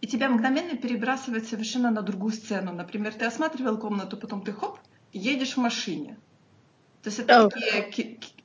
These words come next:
Speaker 1: кинематографические такие врезки, эдитинг такой интересный тоже. То есть как бы ты расслабился, ты все, я щас буду осматривать комнату, повернулся, пф,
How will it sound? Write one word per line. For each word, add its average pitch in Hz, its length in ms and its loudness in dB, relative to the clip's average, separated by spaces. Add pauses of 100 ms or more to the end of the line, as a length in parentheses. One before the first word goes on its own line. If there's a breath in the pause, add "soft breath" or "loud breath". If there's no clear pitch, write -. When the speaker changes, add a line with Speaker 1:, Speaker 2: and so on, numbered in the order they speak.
Speaker 1:
кинематографические 240 1000 0
такие 214 320 -6
врезки, 175 580 -6
эдитинг 196 500 -2
такой 165 400 -8
интересный 160 680 -10
тоже. 160 320 -16 (680)
То - 80 -12
есть 202 80 -14
как 214 200 -2
бы 240 120 2
ты 269 140 0
расслабился, 254 760 0
ты 208 160 -8
все, 294 340 -4
я 226 160 0
щас 233 200 0
буду 226 240 0
осматривать 240 680 2
комнату, 285 420 2
повернулся, 277 640 0
пф, - 200 -12